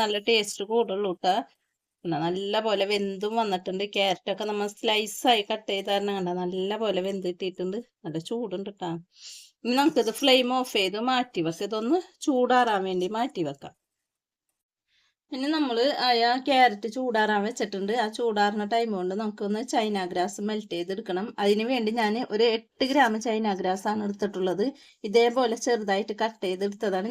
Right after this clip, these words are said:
ഞാനിപ്പോൾ അര ലിറ്റർ പാലല്ലേ എടുത്തിട്ടുള്ളൂ, അപ്പോൾ എട്ട് ഗ്രാം ചൈന ഗ്രാസ് മതി, കൂടി പോവണ്ട. അപ്പോൾ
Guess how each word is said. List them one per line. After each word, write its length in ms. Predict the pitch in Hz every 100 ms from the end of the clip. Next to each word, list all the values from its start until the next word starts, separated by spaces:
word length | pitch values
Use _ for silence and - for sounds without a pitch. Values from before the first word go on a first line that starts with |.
| 240
ഞാനിപ്പോൾ 340 | 214 220 262 339 247
അര 80 | 240 240
ലിറ്റർ 220 | 262 262 240 247
പാലല്ലേ 400 | 247 220 208 214
എടുത്തിട്ടുള്ളൂ, 400 | 202 208 196 208
അപ്പോൾ 140 | 202 226
എട്ട് 180 | 220 - 233
ഗ്രാം 240 | 262 220 208
ചൈന 260 | 220 220 190 185
ഗ്രാസ് 340 | 185 196 208
മതി, 200 | 220 196 254
കൂടി 260 | 214 214 220 -
പോവണ്ട. 320 | 240 180 185 180
അപ്പോൾ 140 | 220